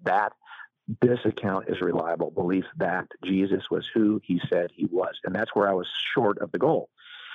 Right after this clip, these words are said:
And I tell people looking back at it that if you wanna move from belief that to belief in, well, then stop reading the Gospels and stop reading the New Testament for what it says about Jesus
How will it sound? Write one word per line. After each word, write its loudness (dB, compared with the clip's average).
And 0
I 2
tell 0
people 2
looking 0
back 0
at 2
it -2
that -2
if -4
you 4
wanna 2
move 2
from -2
belief 0
that -2
to -20
belief -2
in, 0
well, -2
then -2
stop -2
reading 2
the 0
Gospels -2
and -16
stop 0
reading 2
the -2
New -2
Testament -6
for 0
what 0
it -10
says 0
about -4
Jesus 2